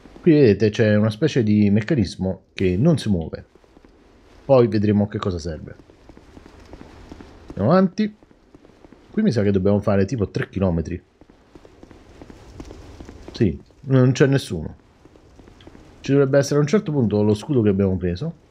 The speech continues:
Vediamo un attimo.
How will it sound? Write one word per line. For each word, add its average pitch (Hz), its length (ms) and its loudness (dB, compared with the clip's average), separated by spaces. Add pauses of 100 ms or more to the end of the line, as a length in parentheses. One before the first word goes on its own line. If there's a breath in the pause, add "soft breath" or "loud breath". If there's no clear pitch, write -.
(1800)
Vediamo 101 200 -2
un 127 60 -2
attimo. 180 340 -8